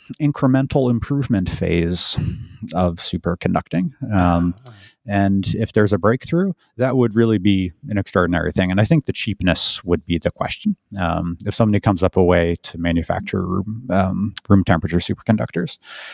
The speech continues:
Speaker 1: um, for anything close to the cost of regular copper cables,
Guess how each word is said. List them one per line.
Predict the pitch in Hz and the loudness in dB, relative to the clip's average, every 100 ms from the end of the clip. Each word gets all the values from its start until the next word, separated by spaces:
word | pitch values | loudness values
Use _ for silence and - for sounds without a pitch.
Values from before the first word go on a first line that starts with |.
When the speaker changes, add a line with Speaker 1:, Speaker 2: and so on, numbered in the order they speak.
| - - - _ | -16 -18 -20 _
Speaker 1:
um, | 87 85 80 80 82 110 | -2 -2 -2 -4 -6 -2
for | - 92 87 85 | 4 4 4 4
anything | 110 107 90 82 | 4 4 0 -2
close | - 92 - | 0 0 0
to | - | -4
the | - | -2
cost | - - - - | -4 -6 -8 -8
of | 110 | 0
regular | 95 95 104 | 0 2 0
copper | - - 117 | 0 -2 -2
cables, | - 117 - - | 0 0 0 -4